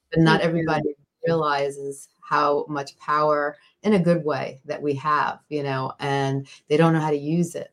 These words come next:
Speaker 1: And, you know, and one of the things I always say is that we have to learn how to accept ourselves for who we are. And once we accept ourselves for who we are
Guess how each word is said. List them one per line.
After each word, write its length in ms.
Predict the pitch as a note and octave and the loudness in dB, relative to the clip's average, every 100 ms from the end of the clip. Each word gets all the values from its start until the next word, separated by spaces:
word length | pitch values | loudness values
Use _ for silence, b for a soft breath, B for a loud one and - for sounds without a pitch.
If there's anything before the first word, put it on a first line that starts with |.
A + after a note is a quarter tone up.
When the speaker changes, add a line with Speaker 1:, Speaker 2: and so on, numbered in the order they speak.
| _ | _
Speaker 1:
And, 500 | C3+ C3 C3 C3+ - | -8 -6 -6 -6 -6
you 80 | D3 | -4
know, 320 | C#3 C3 C3+ C3+ | -2 -2 -4 -6
and 220 | C#3 C#3+ | -6 0
one 160 | E3 E3 | 2 4
of 60 | |
the 80 | D#3+ | 2
things 280 | D#3+ D#3+ D3+ | 0 -6 -6
I 140 | D3+ | -4
always 260 | D#3 D#3 D3+ | -2 -2 -4
say 320 | D#3+ D#3 D3+ | -4 -2 -2
is 200 | C#3+ C#3 | -2 -6
that 340 | - C#3+ C#3+ - b b - | -6 -4 -4 -8 b b -2
we 140 | E3 | 0
have 260 | D#3 D3 C#3+ | 2 0 0
to 100 | D3+ | -2
learn 300 | C#3+ C#3+ C#3+ | 0 -2 -4
how 240 | C#3+ C#3+ | -4 -6
to 260 | C#3 - D3+ | -6 -2 -2
accept 500 | C#3+ - - D#3 - | -2 -6 -6 -6 -4
ourselves 540 | C#3+ C#3+ - C#3 C#3 | -6 -6 -4 -4 -2
for 140 | D#3 D#3+ | -2 2
who 120 | F#3+ | 2
we 220 | E3+ D#3 | 2 2
are. 400 | C#3 C3+ B2 - _ b b - | 0 0 -2 -6 _ b b 0
And 80 | E3 | 2
once 240 | G#3+ - | 2 2
we 120 | D#3+ | 0
accept 400 | D3 - - - | -2 -4 -10 -6
ourselves 440 | D3 C#3+ - C#3+ - | -6 -6 -6 -8 -6
for 180 | C#3+ | -6
who 120 | C#3 D3 | -2 -2
we 220 | C#3+ C#3+ | 0 2
are 400 | C#3+ D3 C3+ | 2 2 0